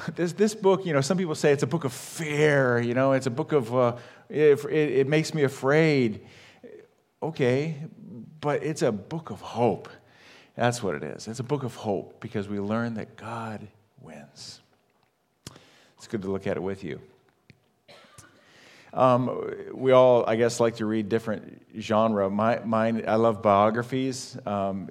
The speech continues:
if you were to ask me, "What are my top ten biographies?" Maybe the one I just finished, I mentioned it last time I was here, Ulysses S. Grant. Took me forever to read it.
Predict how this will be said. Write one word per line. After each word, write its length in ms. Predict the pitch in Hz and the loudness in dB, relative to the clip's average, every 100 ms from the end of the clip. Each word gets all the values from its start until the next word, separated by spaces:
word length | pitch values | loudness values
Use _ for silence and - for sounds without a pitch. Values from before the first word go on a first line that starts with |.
| - | -12
if 280 | - 110 | -10 -6
you 80 | 120 | -2
were 80 | 113 | 2
to 60 | 104 | 4
ask 280 | 107 123 | 4 2
me, 80 | 120 | -2
"What 200 | 107 117 | 0 2
are 60 | 131 | 2
my 160 | 104 | 0
top 460 | 95 - 113 107 - | -2 -2 -2 -2 -4
ten 260 | - 110 110 | -4 -2 -2
biographies?" 840 | 101 98 104 117 117 120 120 107 | 2 4 4 2 -2 0 0 -2
Maybe 280 | 98 110 117 | 0 2 2
the 100 | 110 | 0
one 220 | 110 113 | 0 2
I 100 | 107 | 0
just 340 | 104 110 110 - | 0 -2 -2 -4
finished, 440 | - 113 113 113 | -2 0 0 0
I 60 | 101 | 0
mentioned 380 | 104 117 120 104 | 0 0 0 -2
it 100 | 92 | 2
last 260 | 104 120 | 4 4
time 140 | 113 95 | 2 0
I 80 | |
was 180 | 92 90 | 0 -2
here, 100 | 104 | -2
Ulysses 480 | 101 107 110 110 107 | 0 0 0 0 -2
S. 180 | 101 95 | 0 -2
Grant. 280 | - 104 95 | -4 -4 -4
Took 160 | 110 | -6
me 120 | 117 | -6
forever 360 | 98 107 104 107 | -6 -2 0 0
to 60 | 95 | -4
read 240 | 104 107 | -4 -2
it. 260 | 98 - | -2 -6